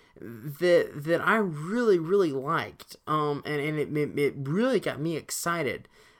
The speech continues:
Uh, but, but I've not really heard anybody else covering it, so I wanted to talk about it here. It, it's a little, uh, a little clip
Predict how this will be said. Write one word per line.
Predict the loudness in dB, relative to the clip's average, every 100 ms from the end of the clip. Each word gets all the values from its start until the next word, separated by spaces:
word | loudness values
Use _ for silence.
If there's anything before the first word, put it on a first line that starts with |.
| _ -2
Uh, | 0 0 0
but, | 0 2 2
but | 2
I've | 0
not | 0 0
really | 0 -2
heard | 0 0 0
anybody | 0 0 2
else | 0 -2
covering | 0 2 2 0
it, | -2
so | -2
I | -2
wanted | -2 -4
to | -4
talk | -2 0
about | 2 0
it | 2
here. | 0 0 -6 -20 -20 -8
It, | 0 2
it's | 2 0
a | 2
little, | 2 4 4 4
uh, | 2 2 0
a | 0
little | 0 -2
clip | 2 2 2